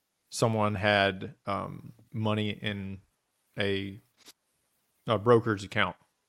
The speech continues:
and it was down, and, you know, the, the, uh,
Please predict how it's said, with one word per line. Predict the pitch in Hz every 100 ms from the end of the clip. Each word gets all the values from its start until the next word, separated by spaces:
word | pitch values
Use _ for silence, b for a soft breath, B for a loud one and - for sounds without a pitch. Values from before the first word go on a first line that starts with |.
| _ _ _ _ _ -
and | 113 107 104 104 98 - - _ _ _ _ _ _ _ _ _ _ _ _ - b b b b b b b
it | 143
was | 123 107
down, | 127 113 120 151 - _ _ _ _ _ _ _ 127
and, | 120 113 107 104 - - _ _ _ _ _ -
you | 117
know, | 113 110
the, | 107 117 110 104 101 - 120
the, | - 107 104 107 -
uh, | 110 - -